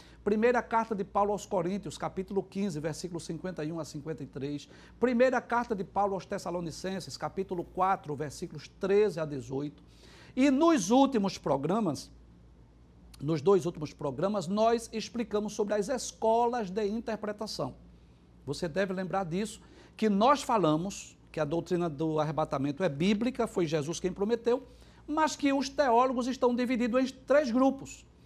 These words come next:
Então, nós já explicamos sobre essa escola pós-tribulacionista,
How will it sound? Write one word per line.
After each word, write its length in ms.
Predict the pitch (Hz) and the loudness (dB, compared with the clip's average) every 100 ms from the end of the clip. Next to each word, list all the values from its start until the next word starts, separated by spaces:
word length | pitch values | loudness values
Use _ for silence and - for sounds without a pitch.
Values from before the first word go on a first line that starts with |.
| - | -14
Então, 240 | - 185 220 | -8 -2 0
nós 240 | 214 233 | 2 2
já 80 | 214 | 0
explicamos 600 | 220 - 226 208 180 175 | -4 -6 -6 -2 -2 -2
sobre 160 | 180 175 | -4 -4
essa 180 | 165 | -4
escola 380 | 202 - 202 196 | -8 -4 0 0
pós-tribulacionista, 1300 | 196 - 196 190 - 180 160 160 165 254 208 220 - | -2 2 4 4 0 -4 -2 -2 -2 -2 -2 -4 -8